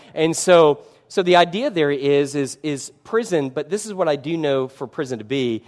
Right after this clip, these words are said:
is a place without hope. It's a place of full restraint, lacking of freedom, and, uh, absolute hopelessness and helplessness and misery. That's how I view prison to ultimately be.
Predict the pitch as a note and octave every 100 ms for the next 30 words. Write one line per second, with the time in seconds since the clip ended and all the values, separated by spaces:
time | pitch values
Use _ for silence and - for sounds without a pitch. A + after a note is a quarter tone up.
0 | _ - C3 C3 D#3 D3 D3 C3+ B2 G2
1 | C3+ C#3 F3 _ _ _ _ _ _ _
2 | _ _ - B2+ A#2 D#3 C#3+ - C#3 A#2
3 | - _ - D3 D3+ C#3+ C3+ - C3+ B2+
4 | B2 - B2 A#2+ C3+ C#3 D3+ C3+ C3 A2+
5 | - - C3 B2 A#2 A2+ G#2+ _ _ _
6 | - B2+ B2 A2+ G#2+ _ _ - A2 G#2+
7 | - B2+ C3+ - - - B2+ A2 B2+ A#2+
8 | - _ _ _ _ _ _ _ - C#3+
9 | D3+ C#3+ - C3 B2+ - - _ _ _
10 | B2 B2 A2+ - C#3+ C#3+ C3+ C#3 B2+ A#2+
11 | - - _ _ - A#2+ A2+ A2+ A#2+ A#2
12 | A2 G#2 E2+ _ _ A#2+ C3 D3 C#3 B2+
13 | B2+ G#2+ A#2+ A#2 A2+ - A#2+ A2+ G#2+ -
14 | B2+ G2+ - F2+ F2 D#2+ D2+